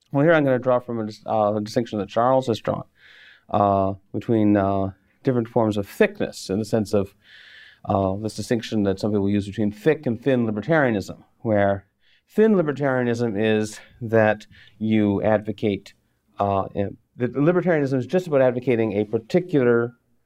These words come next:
uh, doctrine like non-aggression, uh, not aggressing against person and property.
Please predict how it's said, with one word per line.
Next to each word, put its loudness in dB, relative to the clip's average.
uh, -2
doctrine 0
like -2
non-aggression, -2
uh, 0
not 2
aggressing 0
against -4
person -2
and -6
property. -2